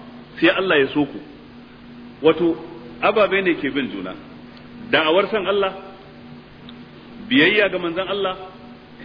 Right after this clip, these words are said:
Allah kuma ya so bawa. Abu na farko, da'awar san Allah. Baya zama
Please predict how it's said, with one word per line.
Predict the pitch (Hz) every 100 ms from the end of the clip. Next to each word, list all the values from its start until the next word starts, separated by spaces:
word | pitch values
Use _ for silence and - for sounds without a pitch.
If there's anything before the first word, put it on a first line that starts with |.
| - - -
Allah | 175 196 190 151 -
kuma | 165
ya | 156 131
so | 131
bawa. | 127 127 101 - - - - - - - 160 165 - - - 240 240 240 - - - - - - -
Abu | 143 147 165
na | 196
farko, | 214 202 214
da'awar | 208 160 151 165
san | 175 156
Allah. | 143 120 95 - - - - - - - - - - - - 123
Baya | 180 208 202 175 160
zama | 175 180